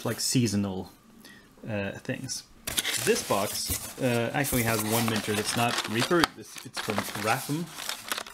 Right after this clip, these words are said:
It's a Lang Spider. Um, you can see it's a lot of Pathfinder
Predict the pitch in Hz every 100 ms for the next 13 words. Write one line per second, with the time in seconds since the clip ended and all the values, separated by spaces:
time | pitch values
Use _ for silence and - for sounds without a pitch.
0 | - - - - - - - 101 107 107
1 | 107 - 101 135 170 - - - - -
2 | - 123 117 117 - - - - - -
3 | - - - 120 110 - - 131 110 117
4 | 117 120 - - - 139 - - 175 185
5 | 208